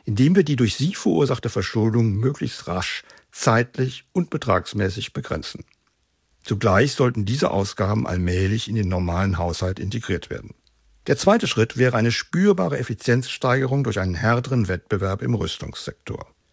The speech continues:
Bislang agiert der Markt in einer teils monopolartigen Struktur,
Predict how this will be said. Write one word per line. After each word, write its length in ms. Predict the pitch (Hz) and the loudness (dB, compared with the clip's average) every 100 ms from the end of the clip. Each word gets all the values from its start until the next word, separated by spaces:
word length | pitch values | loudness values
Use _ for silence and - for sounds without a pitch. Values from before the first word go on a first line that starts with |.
| _ - | _ -6
Bislang 480 | 101 104 98 123 165 | -2 4 6 6 4
agiert 320 | 147 139 139 | 0 0 2
der 80 | 127 | 4
Markt 320 | 110 101 113 | 4 2 0
in 100 | 120 | 0
einer 200 | 110 98 | 0 0
teils 340 | - 107 117 - | 0 0 0 0
monopolartigen 880 | 107 87 - 156 196 123 123 123 107 | 0 0 0 0 2 -2 -2 -2 -4
Struktur, 760 | - - - - 117 131 160 | -6 -10 -8 0 4 4 2